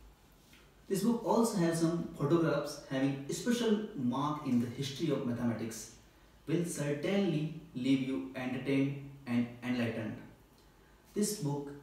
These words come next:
also mentions some great Indian mathematicians like Aryabhat, Brahmgupta and Ramanujan. So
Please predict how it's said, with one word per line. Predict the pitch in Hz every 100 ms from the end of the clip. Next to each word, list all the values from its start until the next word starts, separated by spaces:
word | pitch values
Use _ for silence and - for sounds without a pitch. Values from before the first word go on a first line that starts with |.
| - - - - - - - -
also | 160 185 - 175
mentions | 143 135 135 139 - - -
some | - 127 123 120 - -
great | 156 185 180 - -
Indian | 143 147 160 147
mathematicians | 120 117 123 120 117 123 120 -
like | 117 117 117 -
Aryabhat, | 123 120 123 120 120 120 - -
Brahmgupta | 113 123 120 123 107 - - -
and | 117 113 110 - - - 120
Ramanujan. | 113 113 107 107 104 - - - - - - - - - - - - - - - - -
So | - 139 143 -